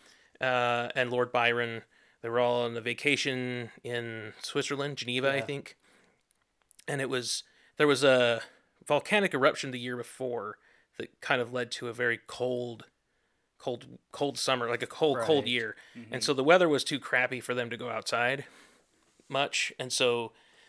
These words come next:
Speaker 1: they had a, they had this, uh, they were, they would entertain themselves by reading these German fairy tales that had been translated into French or whatever. And so then they're like, "Let's tell ghost, let's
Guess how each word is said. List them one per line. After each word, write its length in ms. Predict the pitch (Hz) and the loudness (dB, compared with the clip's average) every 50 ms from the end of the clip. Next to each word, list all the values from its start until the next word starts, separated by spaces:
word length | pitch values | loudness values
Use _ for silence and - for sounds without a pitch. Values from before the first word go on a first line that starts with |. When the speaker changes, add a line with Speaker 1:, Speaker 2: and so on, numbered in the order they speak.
| - _ _ _ _ _ _ _ | -20 _ _ _ _ _ _ _
Speaker 1:
they 140 | - 135 120 | -2 0 2
had 160 | 113 127 120 | 4 2 2
a, 40 | 120 - _ _ - - - | 0 -4 _ _ -20 -18 -10
they 180 | - 139 131 120 | -4 -2 0 4
had 180 | 127 131 120 | 4 4 2
this, 220 | 127 127 - - - _ _ _ _ _ _ _ _ _ _ _ - | 2 -2 -4 -4 -6 _ _ _ _ _ _ _ _ _ _ _ -6
uh, 380 | 127 120 117 113 107 107 107 101 - - | -2 -2 0 0 0 -2 -4 -6 -8 -6
they 100 | 127 127 | -6 -4
were, 180 | 131 123 127 110 - _ | -4 -6 -8 -12 -14 _
they 160 | - 147 135 135 | -4 -2 0 0
would 120 | 127 135 | 2 4
entertain 300 | 135 135 127 - 143 143 | 4 4 4 4 2 2
themselves 240 | 135 127 - 135 123 120 | 2 2 0 0 0 0
by 40 | 123 | 0
reading 280 | 120 131 127 123 123 | 0 0 -2 -2 -2
these 140 | 120 117 110 | -4 -6 -8
German 540 | 110 107 - 127 131 135 135 127 123 120 117 - | -8 -6 -4 -2 -2 -2 -2 -4 -4 -6 -8 -8
fairy 280 | - - 123 120 123 127 | -6 -4 -2 -2 -2 -2
tales 420 | - - 127 117 117 113 113 - | -4 -2 -2 -2 -2 -4 -6 -6
that 120 | - 110 113 | -8 -8 -8
had 80 | 117 107 | -8 -8
been 140 | 113 113 - _ _ _ _ _ _ _ _ _ _ _ _ _ _ _ _ _ _ - | -10 -12 -14 _ _ _ _ _ _ _ _ _ _ _ _ _ _ _ _ _ _ -6
translated 420 | - 131 117 113 120 113 117 113 | -4 -2 -2 -2 -4 -6 -6 -6
into 140 | 117 110 113 | -8 -8 -10
French 340 | - - 113 110 107 - - | -8 -6 -6 -6 -4 -6 -8
or 60 | 110 | -8
whatever. 380 | 110 110 107 104 107 104 113 - - - - - - | -8 -8 -8 -8 -10 -10 -12 -14 -16 -20 -20 -20 -14
And 80 | - 117 | -8 -6
so 80 | - 127 | -2 0
then 120 | 123 123 | 0 0
they're 80 | 117 113 | 0 -2
like, 120 | 113 - | -2 0
"Let's 160 | 147 135 - | -2 -2 -2
tell 180 | - 143 135 120 | -2 -2 -4 -4
ghost, 280 | 113 127 127 123 - | -2 -4 -6 -4 -4
let's 200 | 139 127 - - | -6 -6 -6 -8